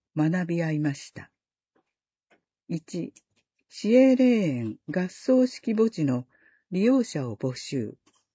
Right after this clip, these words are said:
二、インフォメーションボード。三、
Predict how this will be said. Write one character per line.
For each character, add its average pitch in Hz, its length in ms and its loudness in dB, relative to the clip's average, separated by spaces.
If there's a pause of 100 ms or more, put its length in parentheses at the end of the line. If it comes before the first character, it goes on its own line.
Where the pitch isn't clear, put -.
(840)
二、 180 220 -2 (760)
イ 240 160 6
ン 294 80 8
フ 285 120 4
ォ 262 40 8
メ 254 180 8
ー 240 40 4
シ 226 140 -2
ョ 214 140 4
ン 190 40 2
ボ 190 220 0
ー 120 40 -6
ド。 - 200 -14 (1160)
三、 196 420 -4